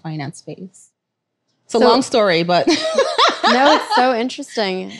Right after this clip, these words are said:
Speaker 2: And especially, I mean, you would assume that if the courses were your major moneymaker,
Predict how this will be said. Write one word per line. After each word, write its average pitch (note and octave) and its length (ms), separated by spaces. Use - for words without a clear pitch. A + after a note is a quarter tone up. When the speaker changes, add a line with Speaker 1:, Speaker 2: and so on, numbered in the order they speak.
Speaker 2:
And G#3+ 120
especially, C4+ 640
I F#3+ 100
mean, G3 160
you G3 80
would F#3+ 80
assume G#3 420
that F3+ 320
if - 400
the F#3+ 80
courses G#3 540
were F#3 300
your F3 440
major E3+ 400
moneymaker, E3+ 800